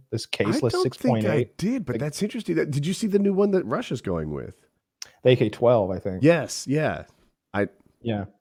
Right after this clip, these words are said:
Speaker 1: Ours is outrageous. It's a six point eight, uh, uh, millimeter caseless ammunition firing thing. The bullets eject from the bottom. It's got a f-, the one I saw had a folding stock, and then it looked like they were s-,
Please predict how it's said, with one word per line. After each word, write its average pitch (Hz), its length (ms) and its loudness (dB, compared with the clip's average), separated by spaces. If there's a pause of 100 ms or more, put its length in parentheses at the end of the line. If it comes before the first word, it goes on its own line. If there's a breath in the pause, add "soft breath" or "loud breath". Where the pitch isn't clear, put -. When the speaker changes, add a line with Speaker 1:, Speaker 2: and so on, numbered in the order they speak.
(140)
Speaker 1:
Ours 139 280 10
is 120 160 0
outrageous. 110 600 2
It's 117 120 -4
a 98 40 -6
six - 220 -2
point 127 320 0
eight, 113 300 2 (100)
uh, 104 440 0 (640)
uh, 92 460 -4
millimeter 113 880 2
caseless 117 760 0 (380)
ammunition 113 760 0
firing 110 380 0
thing. 110 200 -2
The 104 80 -4
bullets 123 340 0
eject 107 360 0
from 117 180 0
the 104 60 -2
bottom. 101 600 0
It's 113 200 -4
got 104 180 2
a 101 40 2
f-, - 260 -18 (200)
the 123 60 -2
one 120 140 4
I 120 80 6
saw 127 180 4
had 113 100 4
a 95 40 0
folding 110 480 0
stock, 101 500 0 (480)
and 113 160 0
then 110 80 0
it 107 140 -4
looked 131 140 4
like 143 120 6
they 131 60 8
were 113 220 6
s-, - 200 -10